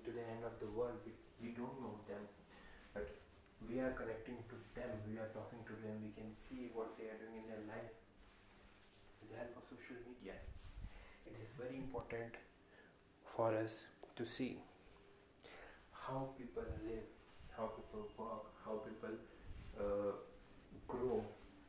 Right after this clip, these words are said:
in the other, another part of our country, another part of our world. But what I have seen that most of people misuse it.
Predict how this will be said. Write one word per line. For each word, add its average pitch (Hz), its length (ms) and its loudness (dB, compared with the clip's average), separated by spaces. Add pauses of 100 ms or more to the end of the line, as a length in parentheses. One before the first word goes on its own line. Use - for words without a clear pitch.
(360)
in 110 80 -2
the 110 160 2
other, 113 240 4 (200)
another 113 360 0
part 113 240 0
of - 80 -6
our - 160 -6
country, 123 320 -4 (240)
another 110 400 -2
part 110 160 -6
of 113 240 -12
our 113 180 -8
world. 113 300 0 (1300)
But 156 160 -4 (760)
what 135 180 8
I 131 180 6
have 127 100 0
seen - 360 -6 (240)
that - 100 -8 (140)
most 131 240 -4
of 131 100 -6 (280)
people 113 340 2 (640)
misuse 107 800 0
it. - 220 12